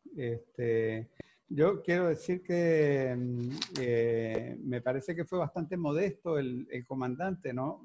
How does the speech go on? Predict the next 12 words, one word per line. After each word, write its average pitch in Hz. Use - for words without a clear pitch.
Eh, 113
pero 123
la 120
verdad 117
es 147
que 156
aquí 131
tenemos 156
una 156
situación 151
de 147
paz -